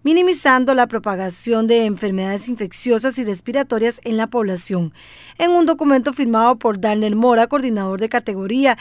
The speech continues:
en el Instituto Costarricense de Acueductos y Alcantarillados, se informó que el acueducto rural logró una calificación de cien puntos en los parámetros obligatorios y dos estrellas blancas en los parámetros complementarios.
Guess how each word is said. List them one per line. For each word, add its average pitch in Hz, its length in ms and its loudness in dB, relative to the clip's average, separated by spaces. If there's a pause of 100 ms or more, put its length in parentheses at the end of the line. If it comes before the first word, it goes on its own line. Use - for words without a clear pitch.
(260)
en 277 160 4
el 277 80 8
Instituto 269 460 0
Costarricense 226 640 -2
de 254 40 2
Acueductos 214 480 -4
y 226 60 -2
Alcantarillados, 208 840 0 (220)
se - 160 -4
informó 262 400 4
que 294 100 0
el 269 60 4
acueducto 240 400 -2
rural 240 280 0
logró 240 320 2
una 214 220 -2
calificación 285 800 0
de 240 120 0
cien 233 340 0
puntos 269 580 -2 (240)
en 233 160 2
los 226 140 0
parámetros 220 600 -2
obligatorios 240 840 2
y 254 80 -4
dos 277 160 -2
estrellas 277 440 0
blancas 226 480 0 (300)
en 269 160 2
los 277 220 4
parámetros 254 580 2
complementarios. 277 1040 2